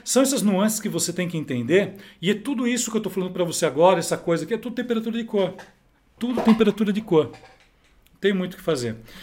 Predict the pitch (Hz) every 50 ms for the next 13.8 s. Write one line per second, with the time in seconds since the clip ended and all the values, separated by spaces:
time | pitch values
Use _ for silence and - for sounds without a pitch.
0 | - - - - - 196 190 240 294 294 254 247 - 233 226 220 220 196 190 190
1 | 165 170 175 - 165 - 180 170 165 175 180 180 - 233 240 226 220 175 185 185
2 | - - 175 160 156 143 131 151 156 - - 151 123 - - 165 156 139 - 131
3 | 127 - 190 196 139 123 117 - 147 139 - 139 131 127 143 131 123 113 113 -
4 | 175 185 180 185 - - - 143 120 110 - - - - - - - - - -
5 | - _ _ _ - - - _ _ _ _ _ - - _ _ _ _ _ _
6 | _ _ _ _ _ _ _ _ _ _ _ - 143 156 175 175 170 - 160 151
7 | 151 135 156 151 160 160 175 175 185 202 214 196 190 214 165 - _ _ _ _
8 | _ _ _ _ _ _ _ _ _ _ _ _ _ _ _ _ _ - _ _
9 | _ _ _ _ _ _ _ _ _ _ _ _ _ - 135 135 123 113 117 135
10 | 135 139 135 127 143 139 139 - 160 139 117 143 160 170 165 160 - 156 151 -
11 | - - - - - - 294 - - - 262 262 226 - - 208 165 208 202 202
12 | 185 180 196 165 143 123 - - 131 135 160 190 196 190 170 143 123 123 143 131
13 | - - 143 147 175 175 175 185 185 - - - 156 160 156